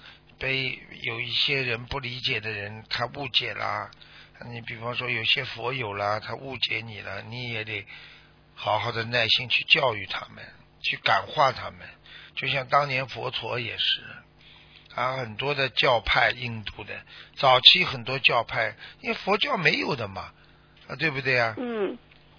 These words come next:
Speaker 1: 你佛教，你刚刚到人间，谁，谁相信你呀？啊，对不对啊？所以，
Speaker 2: 对。
Speaker 1: 师父说，连那个佛陀身边的一个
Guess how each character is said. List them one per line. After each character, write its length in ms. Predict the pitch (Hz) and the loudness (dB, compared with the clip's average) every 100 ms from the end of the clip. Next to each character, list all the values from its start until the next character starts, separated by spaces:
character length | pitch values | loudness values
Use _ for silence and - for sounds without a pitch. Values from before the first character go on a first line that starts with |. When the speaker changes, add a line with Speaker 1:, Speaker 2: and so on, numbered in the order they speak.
| - | -16
Speaker 1:
你 140 | - 147 | -4 -4
佛 280 | 113 165 196 | 0 4 6
教， 260 | 208 170 | 10 10
你 140 | 127 113 | 10 4
刚 260 | - 202 | 4 4
刚 160 | 208 208 | 4 8
到 160 | 185 | 10
人 240 | 143 117 117 | 10 6 2
间， 240 | 127 120 | 0 2
谁， 320 | - 127 165 - | 2 0 -2 -4
谁 240 | - - 139 | -4 -2 4
相 240 | - 139 | 4 4
信 280 | 139 139 113 | 0 -2 -4
你 120 | 92 | -10
呀？ 200 | 92 - - - - - - - | -14 -16 -18 -20 -20 -20 -20 -16
啊， 80 | 113 | -6
对 140 | 143 | -4
不 80 | 120 | -4
对 160 | 123 120 | 0 2
啊？ 240 | 107 107 - - - - - | 2 0 -8 -20 -20 -16 -4
所 180 | 156 | 2
以， 320 | 175 165 143 - - | 4 4 2 -2 2
Speaker 2:
对。 260 | 233 202 | 4 6
Speaker 1:
师 220 | - - 170 | 4 2 2
父 200 | 165 165 | 0 2
说， 420 | 165 160 156 147 | 4 6 4 4
连 360 | 135 131 139 165 | 0 2 2 2
那 100 | 156 | 0
个 120 | 135 | -2
佛 260 | - 131 | -2 -4
陀 320 | 147 - 117 127 | -2 -2 2 4
身 280 | - 135 | 4 2
边 200 | 127 131 | 0 0
的 100 | 123 | 0
一 140 | 113 113 | -4 -4
个 260 | 120 113 | -4 -4